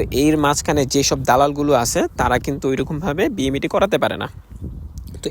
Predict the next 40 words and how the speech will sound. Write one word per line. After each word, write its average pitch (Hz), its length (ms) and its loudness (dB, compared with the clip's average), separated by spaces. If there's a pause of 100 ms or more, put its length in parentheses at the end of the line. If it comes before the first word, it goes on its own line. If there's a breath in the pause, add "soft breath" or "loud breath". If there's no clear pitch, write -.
এই 151 160 2
জন্য 170 260 4
অনেক 135 340 2
মানুষের 139 440 0
ভিসা 123 260 2
হয়, 165 240 2
কিন্তু 127 320 -4 (100)
আসতে - 320 2
পারে - 200 0
না। - 100 -10 (520 loud breath)
আর 117 140 0 (120)
ওইরকমভাবে 151 680 4
কিন্তু 147 240 0
এখন 139 200 -2
কিন্তু 147 220 -2
সব - 220 0
কিছুই 160 240 0
যাচাই 147 360 4
বাছাই 143 280 2
করে 131 200 2
আপনার 123 220 -2
সব 127 220 -4
কিছু 139 220 -2
হচ্ছে। 104 340 -2 (440 loud breath)
আগের 123 260 4
মতো 131 220 0
কিন্তু 143 300 0 (500 loud breath)
ওইরকম 143 320 0
ছিল 156 240 0
না 170 140 2
যে 123 100 -2
টাকা 135 320 0
দিলেই 139 360 4
হয়ে 123 260 4
যেত। 107 240 -2 (1000)
এখন 151 220 -2
সব - 260 -2
কিছুই 165 320 0
পরিবর্তন 147 580 2
হয়েছে 156 320 2